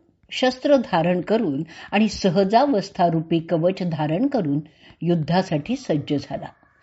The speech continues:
आता या युद्धात पडण्याचा अवसर प्राप्त झालेला आहे, कारण, कारण आता ज्ञानरूपी हत्तीवर चढण्याचा प्रसंग आलेला आहे.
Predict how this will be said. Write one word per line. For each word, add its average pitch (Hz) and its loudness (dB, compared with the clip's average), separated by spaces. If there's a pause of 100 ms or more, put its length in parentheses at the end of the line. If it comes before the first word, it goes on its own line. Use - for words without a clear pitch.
(300)
आता 294 6
या 277 8
युद्धात 214 2 (120)
पडण्याचा 185 0
अवसर 165 0
प्राप्त 185 -2 (120)
झालेला 185 0
आहे, 180 -4 (680)
कारण, 170 2 (500)
कारण 180 4
आता 175 2
ज्ञानरूपी 185 2
हत्तीवर 180 0
चढण्याचा 156 -2
प्रसंग 156 -2
आलेला 131 -4
आहे. - -18